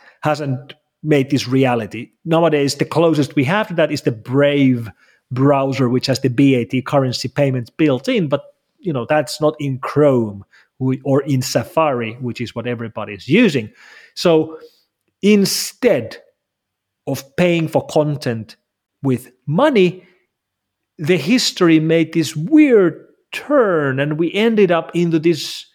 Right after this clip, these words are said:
world where we are living today, where we pay for content with privacy.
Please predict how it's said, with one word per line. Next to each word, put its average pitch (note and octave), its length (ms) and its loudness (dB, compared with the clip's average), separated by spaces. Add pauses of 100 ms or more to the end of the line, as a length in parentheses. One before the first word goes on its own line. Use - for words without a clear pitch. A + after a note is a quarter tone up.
(160)
world D#3+ 600 0 (140)
where C#3+ 160 2
we C3+ 140 2
are D#3 160 4
living A3 360 2
today, C#3+ 320 2
where C#3+ 200 0
we C#3+ 160 0
pay F3 340 0
for D#3+ 260 -2
content E3+ 760 -4 (420)
with F3 320 2
privacy. C#3+ 640 -4